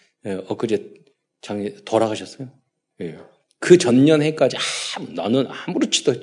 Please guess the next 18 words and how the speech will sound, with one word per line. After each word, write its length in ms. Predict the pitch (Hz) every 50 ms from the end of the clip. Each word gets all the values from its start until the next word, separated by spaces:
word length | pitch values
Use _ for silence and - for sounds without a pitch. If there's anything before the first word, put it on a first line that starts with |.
| - - - - _ -
건-, 380 | - 151 147 151 143 135 123 - - - -
건강검진 520 | - 151 151 165 151 135 135 127 120 120
있는데 280 | 110 107 107 101 98 - - - - - -
아무렇지도 400 | - 233 214 226 - - - -
않다고 420 | 120 110 110 - 131 131 113 110 104
큰 140 | - - 160
소리 160 | 151 139 131
뻥뻥 300 | 135 139 127 - 127 117
치던데 400 | - - - 104 95 92 101 95 - - - _ -
가셨어요. 760 | - - - - - 180 - - 139 117 110 127 135 127 - - _ _ _ _ _ _ _ -
예. 180 | 82 82 85 - 120 _ _ _ _ _ _ _ _ _ _ _ _ _ _ _ _ _ _
그 140 | - - 175
전에 260 | 170 165 165 165 160
다른 540 | 139 - - 120 127 156 165 165 170 175 - - - - _ _ _ _ _
우리 100 | 123 120
친척이 340 | - - 156 - 165 151 139
있는데 180 | 127 120 113 -
그분도 960 | - - - 143 147 190 196 190 190 190 196 202 247 - - - - -